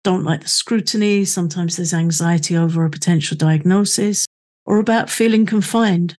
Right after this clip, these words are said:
in, um, some tests. I remember my mother had to have an M R I scan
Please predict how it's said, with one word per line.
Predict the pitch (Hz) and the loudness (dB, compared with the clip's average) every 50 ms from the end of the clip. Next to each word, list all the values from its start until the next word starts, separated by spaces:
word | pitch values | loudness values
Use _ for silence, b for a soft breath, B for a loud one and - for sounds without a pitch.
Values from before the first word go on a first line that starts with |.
| _ _ - | _ _ -4
in, | - 165 180 175 175 175 | -2 0 2 2 2 2
um, | 175 175 175 175 175 165 - _ _ _ _ _ _ _ _ _ _ _ _ _ _ _ - | 0 0 0 -2 -4 -6 -8 _ _ _ _ _ _ _ _ _ _ _ _ _ _ _ -8
some | - - 196 180 180 | -4 -2 0 0 0
tests. | 147 - 185 180 156 - | 2 2 2 2 2 0
I | 196 | 2
remember | 196 190 190 180 175 180 180 160 156 - - | 2 2 2 2 2 0 0 -2 -2 -2 -2
my | 185 180 | 2 2
mother | 185 185 185 180 190 185 | 4 4 2 2 2 2
had | 165 175 160 156 | 2 0 0 -2
to | - | -2
have | 165 160 170 | -2 -2 0
an | 170 | 0
M | 170 175 170 | 0 2 2
R | 170 170 170 180 | 2 2 2 2
I | 196 220 226 | 2 0 0
scan | - - - 196 185 170 175 170 | 0 0 -2 -2 -2 -4 -4 -6